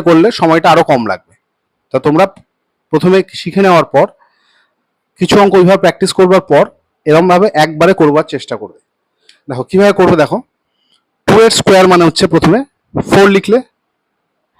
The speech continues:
এবার মাঝেরটাকে দেখো টু into টু into টু, তাহলে টু into টু মানে ফোর, ফোর into টু মানে হচ্ছে এইট, আর টু এর স্কয়ার মানে এই টু কে স্কয়ার করলে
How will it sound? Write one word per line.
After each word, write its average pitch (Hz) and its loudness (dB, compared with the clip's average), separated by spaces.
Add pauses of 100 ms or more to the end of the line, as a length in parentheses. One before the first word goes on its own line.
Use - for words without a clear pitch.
(300)
এবার 165 2
মাঝেরটাকে 175 2
দেখো 208 -2 (520)
টু 220 2 (140)
into 226 2 (120)
টু 214 2 (140)
into 202 0 (120)
টু, 135 2 (440)
তাহলে 139 0 (100)
টু 202 2 (120)
into 214 2
টু 208 2 (100)
মানে 185 2 (100)
ফোর, 185 2 (540)
ফোর 180 4 (100)
into 180 2
টু 180 2
মানে 175 2
হচ্ছে 233 0 (680)
এইট, 107 -6 (1500)
আর 113 2 (440)
টু 185 0
এর 220 2
স্কয়ার 220 2
মানে 247 2 (640)
এই 170 2
টু 202 2 (140)
কে 208 2 (100)
স্কয়ার 190 2
করলে 220 2